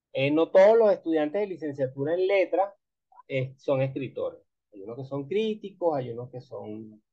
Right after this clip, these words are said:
eh, teóricos, hay unos que son docentes. Entonces, bueno, en este caso nosotros tenemos como una aplicación. Entonces, bueno, eso lo destaco porque esa selección amplia de los, de los temas de investigación,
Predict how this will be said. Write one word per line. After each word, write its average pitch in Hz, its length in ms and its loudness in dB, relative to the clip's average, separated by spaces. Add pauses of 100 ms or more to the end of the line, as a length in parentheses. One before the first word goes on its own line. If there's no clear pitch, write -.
eh, 104 420 -8
teóricos, 190 840 2
hay 117 140 -10
unos 120 160 -14
que 123 80 -16
son - 260 -20
docentes. 190 680 -6
Entonces, 131 260 -14
bueno, 165 240 0
en 139 80 -4
este 143 320 -8
caso 202 320 2
nosotros 156 380 -16 (100)
tenemos 196 320 -10
como 143 440 -6 (420)
una 151 180 -4
aplicación. 165 720 -10
Entonces, 139 320 -10
bueno, 123 420 -6
eso 139 360 -6
lo 214 140 2
destaco 208 580 2
porque 131 460 -10 (360)
esa 165 240 -8
selección 185 960 0
amplia 175 480 -2
de 156 80 -2
los, 139 200 -6 (240)
de 117 140 -14
los 110 180 -20
temas 156 280 -4
de 180 60 -10
investigación, 170 800 -6